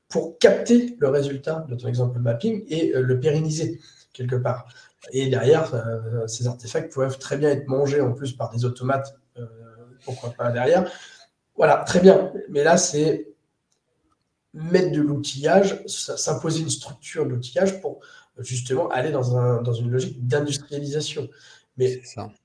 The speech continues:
Speaker 1: l'example mapping en tant que tel, et ce que moi je vois à travers le B D D, c'est plutôt déjà avant tout l'aspect communication. Il y a des équipes qui peuvent être très bien, très petites, et peuvent très bien faire, euh, de,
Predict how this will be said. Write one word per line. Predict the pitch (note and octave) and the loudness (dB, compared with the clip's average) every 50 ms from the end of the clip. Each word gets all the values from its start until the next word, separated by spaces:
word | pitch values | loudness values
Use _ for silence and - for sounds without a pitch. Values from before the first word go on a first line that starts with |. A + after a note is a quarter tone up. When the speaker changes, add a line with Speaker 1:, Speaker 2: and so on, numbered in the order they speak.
| _ _ _ - | _ _ _ -6
Speaker 1:
l'example | D3+ F#3+ G#3 F#3+ F#3+ G3+ F#3+ G3 - F3 | -2 0 4 8 8 8 8 8 6 2
mapping | D#3+ D#3 C#3+ C#3 - C#3 C3 B2 | 2 2 0 0 -2 -6 -6 -6
en | A2+ | -6
tant | - C3 B2 B2 | -6 -6 -6 -2
que | - | 2
tel, | G#3 G#3+ F#3+ | 2 2 2
et | - C3+ B2+ | 0 -2 -4
ce | A#2+ - - | -6 -8 -10
que | - A#2+ - _ _ _ _ - | -14 -18 -20 _ _ _ _ -20
moi | - C3 B2+ C#3+ D3 | -14 -6 -2 0 0
je | C#3 A#2+ | 0 0
vois | B2+ D3 C#3+ | 0 0 0
à | B2 A2 | 0 -2
travers | - - B2+ B2 A#2+ | -4 -6 -6 -4 -4
le | B2 A#2+ | -4 -4
B | A#2 A#2 B2 | -4 -2 -2
D | B2+ B2+ B2+ B2+ | 0 0 2 2
D, | B2+ F3+ - - - - - - - - _ | 2 0 -2 -2 -4 -14 -20 -20 -20 -20 _
c'est | - - - - B2 | -12 -10 -10 -10 -10
plutôt | A#2+ C3+ B2+ A#2+ E3 | -12 -12 -14 -12 -10
déjà | D3 C3 C3 C3 D#3 E3+ | -8 -6 -4 0 0 0
avant | - - - A#2+ B2 A#2+ B2 | -2 -2 -6 -6 -4 -4 -6
tout | - - F#3+ | -6 -8 -10
l'aspect | - - B2+ - - D3 - - | -8 -8 -10 -12 -14 -20 -18 -12
communication. | - D3+ D3+ D3+ D3+ D3 D3 D3+ C#3+ - - B2+ - _ _ _ _ _ _ _ _ _ _ _ - - | -10 -8 -6 -6 -6 -6 -6 -8 -8 -8 -8 -12 -14 _ _ _ _ _ _ _ _ _ _ _ -14 -8
Il | C3 | -6
y | |
a | C#3 | -4
des | C#3 D3+ C#3+ C#3+ | -2 -2 0 -2
équipes | B2 B2 - A#3+ A#3+ - | -2 0 0 0 0 -2
qui | - - | -6 -6
peuvent | - D3 C3 | -4 -2 -2
être | B2+ B2 B2+ | -2 -2 -4
très | - - F3+ | -4 0 2
bien, | G#3 G3+ | 2 2
très | G3 - A#3 G#3+ | 2 2 -2 0
petites, | F#3+ F#3 - - A#3 - - - - _ _ - - - - _ - | 0 -2 -4 -4 -10 -10 -12 -18 -18 _ _ -20 -20 -20 -20 _ -12
et | - C3+ | -10 -6
peuvent | - C3+ - | -6 -6 -4
très | - - - G3 | -2 0 2 6
bien | G3 G3 F#3+ | 8 10 8
faire, | F#3+ - - E3+ D#3+ D3 - - - C3 | 8 6 2 2 2 0 0 -4 -4 -4
euh, | B2+ B2+ B2+ | -4 -4 -4
de, | B2 A#2 A#2+ B2 B2+ B2+ B2 A#2 A#2 A2+ A2+ A2+ A2+ | -4 -4 -2 0 0 2 0 0 -2 -2 -2 -4 -4